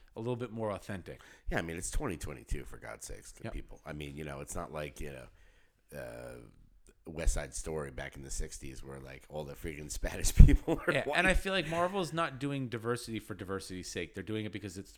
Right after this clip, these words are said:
Speaker 1: it's, they're starting to do it because it's what actually fits the roles.
Speaker 2: Yeah, and that's the way they should do it. I mean, they've had their missteps along the way, but, you know, hey, man, I love Marvel. I mean, I ain't, it ain't no, uh,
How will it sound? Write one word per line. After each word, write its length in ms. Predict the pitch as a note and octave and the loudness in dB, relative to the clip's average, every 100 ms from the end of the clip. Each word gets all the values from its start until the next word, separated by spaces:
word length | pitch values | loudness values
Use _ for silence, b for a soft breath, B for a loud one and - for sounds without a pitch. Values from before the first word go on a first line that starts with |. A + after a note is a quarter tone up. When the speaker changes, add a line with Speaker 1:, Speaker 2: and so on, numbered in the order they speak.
| C#2 | -16
Speaker 1:
it's, 220 | G2+ - | -16 -16
they're 160 | - A2 | -12 -8
starting 240 | - B2 | -6 -8
to 40 | A2+ | -6
do 60 | A#2 | -8
it 40 | |
because 220 | G2+ G2+ | -8 -10
it's 240 | - G#2+ - | -12 -10 -6
what 160 | B2+ | -4
actually 300 | G#2+ G#2+ A2 | -4 -6 -8
fits 260 | G2+ G#2 - | -10 -10 -12
the 100 | G2+ | -10
roles. 420 | F2+ D#2+ - - | -10 -10 -14 -16
Speaker 2:
Yeah, 220 | D#3 C#3+ - - - - | -2 0 0 -8 -20 -14
and 140 | C3+ | -6
that's 180 | D3+ D3 | -4 -4
the 100 | - | -4
way 140 | C#3+ C#3+ | -4 -4
they 120 | C3 | -4
should 240 | C3 B2+ | -6 -8
do 120 | D3 | -10
it. 100 | B2 - | -10 -4
I 40 | |
mean, 120 | B2 C3 | -2 0
they've 160 | C#3 | 4
had 220 | C3 B2+ | 4 4
their 260 | G#2 F#2+ D#2+ C#2+ | 0 -2 -2 -8
missteps 420 | E2 - D2+ - | -8 -4 -4 -6
along 220 | D2+ C#2+ C2+ | -10 -12 -12
the 80 | |
way, 220 | C2 D2 G2 | -12 -10 -6
but, 240 | G#2+ A2+ C3 | -6 -6 -6
you 60 | |
know, 100 | A#2+ | -8
hey, 180 | A2 B2 | -6 -6
man, 260 | F2 E2 E2+ - _ - | -6 -8 -12 -16 _ -10
I 100 | G2 | -6
love 220 | F2 D#2 | -6 -8
Marvel. 400 | C#2 B1+ C2 C2 - | -10 -14 -14 -16 -8
I 100 | D#2+ | -6
mean, 160 | D#2 C#2+ | -6 -8
I 120 | D2 | -8
ain't, 500 | F#2+ F#2+ F#2 F2 F2 B B - | -8 -8 -10 -10 -14 B B -6
it 200 | G2+ G#2 | -2 0
ain't 160 | G#2 G2 | -2 -2
no, 180 | F2+ D#2+ | -6 -6
uh, 160 | D#2+ D#2+ | -8 -8